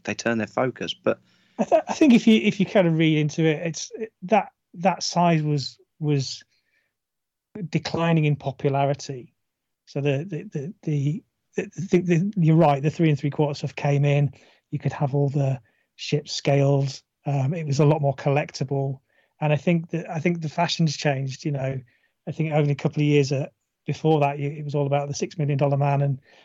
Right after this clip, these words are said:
Speaker 2: Jamie Summers, and, you know, they were the big, they were the big figures. And I think that, that these twelve inch ones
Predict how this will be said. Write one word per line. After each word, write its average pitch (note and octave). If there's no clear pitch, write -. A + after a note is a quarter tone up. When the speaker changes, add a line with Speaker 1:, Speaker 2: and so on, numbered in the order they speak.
Speaker 2:
Jamie D3
Summers, D3+
and, C3+
you D#3+
know, D3
they D3
were C#3+
the C#3
big, C#3+
they D#3
were C#3+
the C3+
big D3
figures. C#3+
And C#3+
I C#3+
think D3+
that, D3+
that D#3
these D3+
twelve D#3
inch D3+
ones C#3